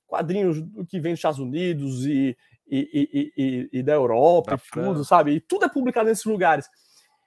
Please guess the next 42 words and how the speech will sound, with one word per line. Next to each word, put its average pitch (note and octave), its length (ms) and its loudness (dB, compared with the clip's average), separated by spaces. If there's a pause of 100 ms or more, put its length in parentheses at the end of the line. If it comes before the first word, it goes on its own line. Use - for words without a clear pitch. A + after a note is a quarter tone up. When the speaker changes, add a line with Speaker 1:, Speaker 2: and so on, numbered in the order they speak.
(240)
Speaker 1:
Então, C4 600 4
é, F3+ 140 2
no A3 120 0
Brasil A#3+ 300 4
tem C4+ 120 -4
a C#4 60 -2
vantagem B3 840 -2 (320)
que - 80 -2
eu F3+ 80 2
tenho, B3+ 220 -2
assim, A#3+ 260 -2
um, F#3+ 240 -6 (580)
que - 60 -12
eu F#3+ 60 -4
posso A#3 200 0
pegar A3+ 200 -4
qualquer C#4 320 -2
gibi D4 260 0
foda G#3+ 500 2
aqui G3+ 640 -6
que, - 460 -14
e F3+ 100 -12
publicar F#3+ 400 -4
no G3 80 0
Brasil, F3+ 400 0
que - 80 -8
ainda F3 140 -4
não F3 80 -6
saiu D#3+ 300 -4
lá C#3+ 220 -2
e D3 40 -4
tal. C3+ 300 -6
Então, D3 320 -8 (680)
é G#3+ 60 4
muito A#3 300 2
mais A#3+ 160 2
complicado E3 460 0
aqui. C3 340 -6
Eu D#3+ 80 0
não F#3 100 2
tenho G3+ 160 2
público C4+ 640 0